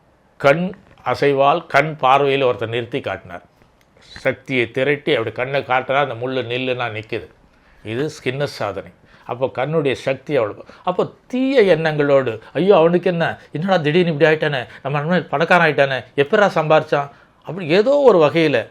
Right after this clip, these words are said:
அது ம-, பெண்ணோ ஆணோ உறவினரோ நண்பர்களோ நினைக்கும் போது அது திருஷ்டியா, "ஐயோ இவ்வளோ அழகா இருக்கு", அன்பா நினைச்சா கூட அது திருஷ்டி தான். "ஐயோ இந்த குழந்தை இவ்வளோ அழகா இருக்கு", அதனால தான்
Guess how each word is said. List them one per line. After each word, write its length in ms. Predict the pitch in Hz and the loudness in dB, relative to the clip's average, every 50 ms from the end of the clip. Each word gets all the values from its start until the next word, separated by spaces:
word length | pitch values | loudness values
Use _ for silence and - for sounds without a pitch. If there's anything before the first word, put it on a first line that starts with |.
| _ - - - | _ -16 -8 -6
அது 140 | 147 139 | -4 -4
ம-, 220 | 131 131 135 131 - | -2 0 0 0 2
பெண்ணோ 360 | - 147 151 156 156 156 151 139 | 2 2 2 2 0 0 0 2
ஆணோ 380 | 131 131 143 160 165 165 156 147 135 | 2 4 4 2 2 2 0 0 0
உறவினரோ 560 | 127 143 160 175 175 165 156 151 147 143 131 | 2 2 2 2 2 2 0 2 2 2 2
நண்பர்களோ 480 | 135 135 160 175 185 175 170 160 143 | 0 -2 -2 0 0 2 2 2 2
நினைக்கும் 380 | 127 135 143 175 180 180 190 156 | 2 2 0 0 0 -2 -2 -2
போது 340 | 139 127 127 135 160 165 - - - - | 0 0 0 0 -4 -8 -10 -16 -10 -4
அது 220 | 113 123 135 147 | -2 -2 -2 -2
திருஷ்டியா, 500 | 127 110 127 123 - - - - 127 98 - - - | -6 -6 -8 -8 -8 -4 -2 -2 -2 -2 -4 -8 -8
"ஐயோ 240 | 127 143 170 202 165 | -6 -4 -2 -2 0
இவ்வளோ 140 | 151 190 | 2 2
அழகா 340 | 208 170 160 175 190 202 196 | 4 4 6 4 6 6 4
இருக்கு", 180 | 190 175 165 143 | 4 4 2 0
அன்பா 220 | 143 170 202 208 | 2 2 2 2
நினைச்சா 220 | 196 185 180 - 185 | 2 2 2 2 2
கூட 140 | 185 175 | 4 4
அது 100 | 156 147 | 2 0
திருஷ்டி 240 | 127 127 - - 135 | -2 -6 -8 -6 -4
தான். 180 | 110 101 - - _ _ _ _ _ _ _ _ _ _ _ _ _ _ _ _ _ - | -4 -6 -6 -10 _ _ _ _ _ _ _ _ _ _ _ _ _ _ _ _ _ -6
"ஐயோ 160 | - 160 175 | -4 0 0
இந்த 120 | 185 180 170 | 2 2 2
குழந்தை 320 | 160 160 175 196 214 208 | 2 4 2 4 6 6
இவ்வளோ 80 | 185 180 | 6 6
அழகா 300 | 170 160 175 180 180 170 | 6 6 6 6 6 4
இருக்கு", 300 | 156 139 147 123 113 - - - - | 4 2 0 -2 -4 -4 -8 -12 -4
அதனால 260 | - 127 147 165 170 170 | 0 0 0 2 0 0
தான் 340 | 185 180 139 127 135 - | 0 0 0 -2 -4 -8